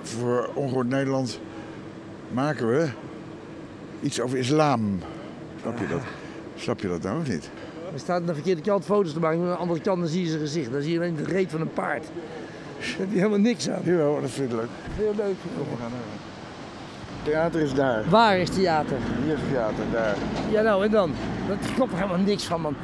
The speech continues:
Speaker 2: Theater is daar en dan wijs je daarheen. Je wijst naar links en het theater is rechts.
Speaker 1: Hier.
Speaker 2: En we liepen net langs het
Speaker 1: Hier is
Speaker 2: theater.
Speaker 1: hotel, hier is Hotel Sirius, is daar.
Speaker 2: Ja, nou, dan gaan we, nee, dat is, dat is terug. Hotel Sirius is terug. Alsjeblieft.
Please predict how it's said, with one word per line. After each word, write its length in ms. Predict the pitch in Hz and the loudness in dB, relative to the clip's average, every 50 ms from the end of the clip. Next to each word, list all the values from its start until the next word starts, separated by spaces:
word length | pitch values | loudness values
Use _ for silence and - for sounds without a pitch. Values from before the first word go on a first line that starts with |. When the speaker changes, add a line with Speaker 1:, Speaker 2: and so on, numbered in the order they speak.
| - 165 | -8 -4
Speaker 2:
Theater 440 | - 202 240 247 240 240 - 220 220 | 0 4 6 6 6 6 4 2 0
is 100 | 202 143 | 2 4
daar 240 | - 233 233 240 247 | 6 6 6 6 6
en 100 | 233 226 | 6 4
dan 80 | 233 | 6
wijs 280 | 220 233 233 226 175 - | 6 6 4 4 2 0
je 80 | 220 | 0
daarheen. 420 | 185 180 156 151 156 151 160 156 139 120 123 - - | 2 2 2 2 0 0 0 0 -2 -2 -4 -4 -2
Je 80 | 180 190 | 2 4
wijst 240 | 208 247 269 262 208 | 6 6 6 6 6
naar 80 | 233 | 6
links 240 | 220 226 269 285 233 | 8 8 8 6 6
en 60 | 226 | 4
het 100 | 226 180 | 2 4
theater 360 | 175 220 233 262 254 - 226 | 6 6 6 6 6 4 2
is 120 | 226 196 165 | 2 2 2
rechts. 360 | 156 160 131 107 - - - - - | 2 0 0 -2 -4 -6 -6 -4 -4
Speaker 1:
Hier. 160 | 90 92 85 78 71 - - - - - - - - | -2 0 0 -2 -2 -4 -6 -8 -8 -8 -6 0 2
Speaker 2:
En 80 | 202 | 6
we 80 | 220 233 | 8 10
liepen 200 | 254 277 302 277 | 10 8 8 8
net 120 | 247 233 | 8 8
langs 200 | 226 240 247 208 | 8 8 6 6
het 80 | 202 165 | 6 6
Speaker 1:
Hier 100 | 208 214 | 8 8
is 60 | 220 | 10
Speaker 2:
theater. 260 | 240 277 294 - 349 | 10 10 10 8 8
Speaker 1:
hotel, 220 | 220 180 170 175 165 156 | 6 6 6 4 4 2
hier 100 | 170 180 | 0 0
is 100 | 170 - | 0 0
Hotel 300 | 170 180 - - 185 165 | 0 -2 0 0 0 0
Sirius, 440 | 147 - - 214 214 208 196 185 156 | 0 0 0 2 2 2 2 0 0
is 120 | 160 151 131 | -2 -2 0
daar. 200 | 131 113 107 101 - - - - - | 0 0 0 -2 -4 -6 -6 -6 -2
Speaker 2:
Ja, 180 | 214 196 160 127 120 | -2 0 0 0 0
nou, 160 | 131 160 160 175 | 0 2 4 4
dan 120 | 214 208 | 4 4
gaan 220 | 185 220 220 226 | 6 6 4 4
we, 40 | 226 208 160 208 | 4 2 2 4
nee, 280 | 190 202 208 226 254 240 - - - | 6 6 6 6 4 2 0 -2 -2
dat 80 | 185 180 | -2 0
is, 220 | 196 185 - - - 170 | 0 0 0 -2 0 0
dat 100 | 185 185 | 2 2
is 100 | 170 - | 0 0
terug. 280 | - - 233 226 - - - - - - - - - - - - - - - - - - - - - - - - - - - | 2 4 6 6 4 4 -2 -8 -8 -6 -6 -6 -6 -6 -6 -6 -6 -6 -6 -6 -6 -6 -6 -6 -6 -6 -6 -6 -6 -4 0
Hotel 260 | - 180 180 - 247 233 | 0 2 6 6 6 6
Sirius 440 | - - 269 269 262 247 233 196 | 8 8 8 8 8 8 6 4
is 100 | 185 160 | 2 0
terug. 280 | - - 262 262 208 143 - - - - - - - - - - - - - - - - - - - - - - - - - - - - | 2 4 6 6 6 6 2 -6 -8 -8 -10 -10 -10 -10 -10 -10 -10 -10 -10 -10 -10 -10 -10 -10 -10 -12 -12 -12 -10 -10 -10 -10 -6 0
Alsjeblieft. 920 | - 185 208 214 - - - 208 196 160 160 190 208 202 143 - - - | 4 6 6 6 6 4 4 4 4 4 4 4 4 4 2 0 -4 -8